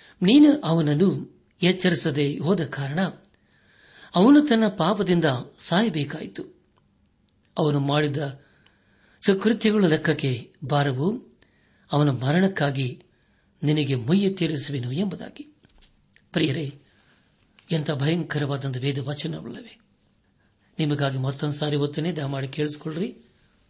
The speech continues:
ಎಚ್ ಕೆ ಎಲ್ ಪ್ರವಾದನ ಗ್ರಂಥ ಮೂರನೇ ಅಧ್ಯಾಯ ಇಪ್ಪತ್ತನೇ ವಚನ. ಇದಲ್ಲದೆ ಶಿಷ್ಟನು ತನ್ನ ಶಿಷ್ಟತನವನ್ನು ಬಿಟ್ಟು ಅಧರ್ಮ ಮಾಡಿ, ನಾನು ಅವನ ಮುಂದೆ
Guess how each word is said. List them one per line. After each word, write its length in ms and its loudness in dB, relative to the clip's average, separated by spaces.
ಎಚ್ 180 -2
ಕೆ 80 -2
ಎಲ್ 100 -4
ಪ್ರವಾದನ 400 -4
ಗ್ರಂಥ 320 -6
ಮೂರನೇ 500 -2
ಅಧ್ಯಾಯ 420 -2
ಇಪ್ಪತ್ತನೇ 420 -4
ವಚನ. 300 -4
ಇದಲ್ಲದೆ 440 -2
ಶಿಷ್ಟನು 500 6
ತನ್ನ 280 2
ಶಿಷ್ಟತನವನ್ನು 760 0
ಬಿಟ್ಟು 340 -2
ಅಧರ್ಮ 420 0
ಮಾಡಿ, 300 -2
ನಾನು 420 6
ಅವನ 260 4
ಮುಂದೆ 400 0